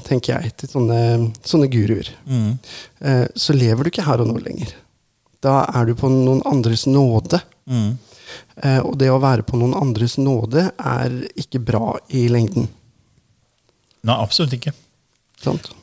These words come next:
Speaker 2: Men jeg tenker også, når jeg har snakket om døden, så har jeg på en måte vært opptatt av at man skal ikke være redd for døden, fordi jeg tror det fortsetter.
Speaker 1: Ja.
Speaker 2: Eh, fordi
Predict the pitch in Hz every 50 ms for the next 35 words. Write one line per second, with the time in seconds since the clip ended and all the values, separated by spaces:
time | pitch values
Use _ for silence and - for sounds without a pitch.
0 | - - 156 160 160 156 151 - 175 143 135 160 147 127 - 147 143 143 139 107
1 | 92 135 143 139 127 120 120 123 117 - - 117 - - 120 117 120 117 113 110
2 | 123 135 135 - 131 113 110 - - 143 131 117 101 - 120 113 113 113 117 113
3 | - - 120 120 117 - 113 - - - 120 107 - - 117 110 110 110 - -
4 | - _ 107 107 101 117 117 113 110 - - - - - 113 117 120 117 113 113
5 | 101 92 92 92 95 - - 110 107 107 107 107 120 151 147 - - - - -
6 | 117 107 104 104 107 110 104 - - 113 98 95 95 104 - - 98 - - 110
7 | - - 208 156 - - 143 123 - - - - - _ _ _ _ - 123 117
8 | 117 117 110 - 135 120